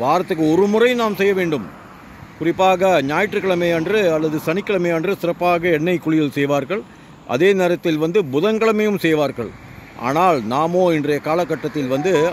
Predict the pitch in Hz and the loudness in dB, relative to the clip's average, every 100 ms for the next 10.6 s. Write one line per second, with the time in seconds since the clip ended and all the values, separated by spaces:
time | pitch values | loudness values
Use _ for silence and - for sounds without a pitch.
0 | 147 143 190 170 160 - 185 170 202 233 | -2 0 0 0 -4 -4 -2 0 0 -2
1 | 220 233 151 98 - 90 107 151 220 233 | -2 0 0 -2 -10 -4 2 4 4 4
2 | 226 202 202 220 254 262 220 190 143 117 | 2 2 2 0 0 0 2 2 2 0
3 | 135 165 175 196 196 135 208 233 226 214 | -2 -2 -2 -2 -2 -2 -2 0 2 2
4 | 202 185 185 190 233 185 165 208 226 170 | 2 0 -2 -2 0 2 2 0 -2 -4
5 | 208 240 220 208 202 196 185 180 190 233 | -2 -2 -2 -2 2 2 2 0 -2 -2
6 | 190 190 214 190 190 190 190 220 208 175 | -2 0 2 2 0 0 2 0 0 2
7 | 190 202 190 175 208 - 170 175 165 175 | 2 2 2 0 -2 -2 0 2 0 -2
8 | 175 156 160 165 214 175 165 160 - - | -2 0 -2 0 -2 0 0 0 0 0
9 | 160 160 160 214 - - - - 131 180 | 0 2 2 2 0 -2 -2 -2 0 0
10 | 214 226 220 180 175 170 | 2 2 2 0 0 0